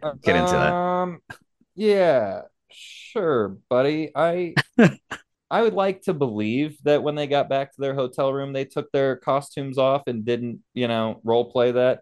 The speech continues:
Speaker 2: But hey, you know, to each their own. Good for them if they did. They were a good-looking couple. I wish I got their names.
Speaker 1: Thank you, random Pikachu and Ash, uh, couple.
Speaker 2: If you're listening to this, thanks, guys. You guys dressed phenomenally.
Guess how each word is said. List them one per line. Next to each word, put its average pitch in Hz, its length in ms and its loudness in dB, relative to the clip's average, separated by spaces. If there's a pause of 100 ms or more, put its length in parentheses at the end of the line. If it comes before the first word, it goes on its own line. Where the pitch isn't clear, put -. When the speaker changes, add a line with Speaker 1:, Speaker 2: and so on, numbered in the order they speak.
(140)
Speaker 2:
But 113 240 -2
hey, 170 260 -2
you 131 100 -6
know, 131 180 -4
to 143 140 -10
each 135 220 -4
their 123 200 4
own. 135 180 2
Good 123 240 0
for 120 80 -4
them 120 180 0
if 117 140 -8
they 117 100 -2
did. 131 320 -2 (160)
They 175 80 -2
were 165 120 4
a 135 100 -2
good-looking 147 460 -2
couple. 143 520 -2
I 123 140 -2
wish 135 240 -2
I 117 80 0
got 113 180 -2
their 110 100 -4
names. 110 340 -10 (400)
Speaker 1:
Thank 143 220 4
you, 139 200 8
random 127 420 6
Pikachu 104 580 2
and 90 160 2
Ash, 92 380 -2
uh, 73 380 -4 (720)
couple. - 480 -4 (340)
Speaker 2:
If 127 180 -2
you're 151 120 2
listening 147 400 2
to 147 80 0
this, 156 340 -2
thanks, 123 240 -2
guys. 101 500 -2
You 123 140 -6
guys 123 480 2
dressed 143 440 -4
phenomenally. 110 840 -4